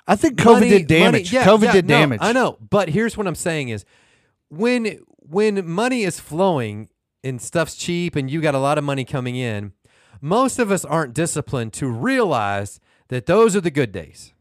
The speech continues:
Speaker 1: Yes.
Speaker 2: Like squirrels. Like, this is when the sun is shining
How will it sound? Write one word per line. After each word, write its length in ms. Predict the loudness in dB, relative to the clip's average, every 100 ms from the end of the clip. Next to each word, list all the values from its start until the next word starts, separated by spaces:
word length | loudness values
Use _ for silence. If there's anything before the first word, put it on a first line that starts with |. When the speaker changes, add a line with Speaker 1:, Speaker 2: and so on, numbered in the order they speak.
| _ -6
Speaker 1:
Yes. 600 | -2 -2 -4 -10 -12 -6
Speaker 2:
Like 260 | -2 -2 0
squirrels. 840 | -4 -2 -2 0 -2 -8 -20 -20 _ -8
Like, 260 | -6 -6
this 320 | -2 0 0 -2
is 180 | -4
when 200 | -4 -4
the 60 | -4
sun 280 | -4 -4 -2
is 120 | -4
shining 300 | -4 -2